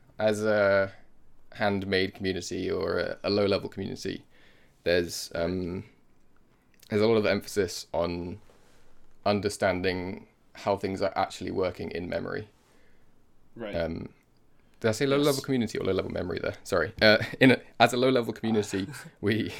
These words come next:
Speaker 1: have a
Speaker 2: I think you said community. You're good.
Speaker 1: Cool. Uh, we have a, yeah,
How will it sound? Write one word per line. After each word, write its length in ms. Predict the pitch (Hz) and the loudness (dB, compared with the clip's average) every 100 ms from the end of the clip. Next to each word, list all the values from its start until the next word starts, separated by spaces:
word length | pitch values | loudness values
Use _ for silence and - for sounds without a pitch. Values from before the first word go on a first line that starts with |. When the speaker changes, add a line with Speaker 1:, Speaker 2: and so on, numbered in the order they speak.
| - | -10
Speaker 1:
have 200 | - 104 | 0 2
a 40 | 107 | 2
Speaker 2:
I 40 | |
think 180 | 180 170 | -2 -4
you 140 | 147 | -4
said 260 | 127 120 104 | -4 -8 -8
community. 500 | 107 98 98 98 - - | -12 -12 -10 -12 -14 -12
You're 120 | 117 | -10
good. 140 | 98 | -6
Speaker 1:
Cool. 140 | 104 98 131 - | -6 -8 -2 2
Uh, 140 | 202 - 185 - - | 2 0 -8 -10 0
we 100 | 110 | 6
have 160 | 113 107 | 6 8
a, 260 | 101 98 - | 4 4 2
yeah, 220 | 107 82 | 2 2